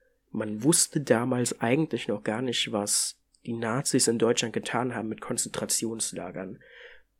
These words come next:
Und Chaplin hat trotzdem teilweise Dinge vorausgesagt,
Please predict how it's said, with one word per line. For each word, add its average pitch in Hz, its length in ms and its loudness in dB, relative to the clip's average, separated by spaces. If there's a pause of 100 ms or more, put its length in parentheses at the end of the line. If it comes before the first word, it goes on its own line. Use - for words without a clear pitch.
Und 120 340 0 (540)
Chaplin 143 580 0
hat - 280 -4
trotzdem 143 560 4
teilweise 123 540 6
Dinge 170 260 6
vorausgesagt, - 1200 0